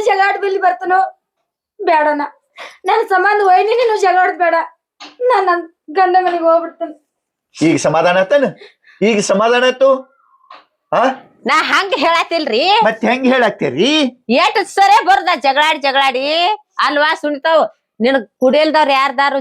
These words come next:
Speaker 3: ಜಗತ್ ತುಂಬಾ ಕುಡಿತೈತಿ. ಇಟ್ಟಿಟ್ ಹುಡುಗರು ಕುಡಿತಾವ್, ಗಂಡ ಕುಡಿತಾನ ಅಂತ ಹೇಳಿ ಜಗಳ ಮಾಡಿ ಮಾಡಿ ತವ್ರ ಮನೆಗೆ ಬಂದ್ರ ಮರ್ಯಾದೆ ಏನದ? ಆ? ಏನೋ ಕಷ್ಟ ಇರ್ಲಿ ಸುಖ ಇರ್ಲಿ ಅಲ್ಲೇ ಗಂಡನ್ ಜೋಡಿ ಜೀವನ ಮಾಡುದವ. ಎ-, ಎಷ್ಟ್ ದಿವ್ಸ ಓಡಾಡಿ ಬರ್ತಿ ತವ್ರ ಮನೆಗೆ?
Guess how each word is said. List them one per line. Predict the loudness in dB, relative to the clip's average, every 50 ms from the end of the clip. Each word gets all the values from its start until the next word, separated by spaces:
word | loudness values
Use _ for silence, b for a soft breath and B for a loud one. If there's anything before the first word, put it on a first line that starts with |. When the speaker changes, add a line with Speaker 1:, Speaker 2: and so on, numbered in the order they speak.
| -4 -2
Speaker 3:
ಜಗತ್ | 0 0 0 0 _ -2
ತುಂಬಾ | -2 0 0 -2 0 0
ಕುಡಿತೈತಿ. | -2 0 0 -2 -4 -2 -2 -4
ಇಟ್ಟಿಟ್ | -2 -2 -4 -2 0 0
ಹುಡುಗರು | 0 0 0 0 -2 0 0
ಕುಡಿತಾವ್, | 0 0 0 0 0 0 0 0 -2 b b b b -6 -4 -2
ಗಂಡ | -2 0 -2 -2 -2 0
ಕುಡಿತಾನ | -2 -2 0 -2 -2 -2 -2 -2
ಅಂತ | -4 -2 -2
ಹೇಳಿ | -2 -2 0 -2
ಜಗಳ | -2 0 0 0 0 -2
ಮಾಡಿ | -2 -4 -2 -4
ಮಾಡಿ | -4 -4 0 0
ತವ್ರ | 0 2 0 -2 -2
ಮನೆಗೆ | -4 -4 -4 -4 -2 -2
ಬಂದ್ರ | -2 -2 0 0 0 0 0 -2 -4 _ _ -4 -2
ಮರ್ಯಾದೆ | 0 0 0 0 0 0 0
ಏನದ? | 0 0 0 0 0 -2 -2 -4 _ _ _ _ _ _ _ _ -6 -4 -2
ಆ? | -2 -4 -6 -8 _ _ _ _ _ _
ಏನೋ | 0 0 2 2 0 0 0
ಕಷ್ಟ | -2 -2 -2 -2 -4 -4
ಇರ್ಲಿ | -2 0 0 -2 0 -2
ಸುಖ | -4 -2 0 0 0 0
ಇರ್ಲಿ | 0 -2 -2 -2 -2
ಅಲ್ಲೇ | -2 -2 -2 -2 -2
ಗಂಡನ್ | -4 -4 -6 -4 -2 -2
ಜೋಡಿ | -2 -2 -2 -2 0
ಜೀವನ | 0 0 0 0 0 0
ಮಾಡುದವ. | -2 0 0 0 0 2 2 0 -2 -4 _ _ _ _ _ _
ಎ-, | 0 2 2 2 2 2 0
ಎಷ್ಟ್ | -2 -2 -4
ದಿವ್ಸ | -4 -2 0 0 0
ಓಡಾಡಿ | 2 0 0 -2 0 -2
ಬರ್ತಿ | -4 -4 -4 -4 -2 0
ತವ್ರ | 0 0 0 -2
ಮನೆಗೆ? | -2 -4 -2 -2 -2 -4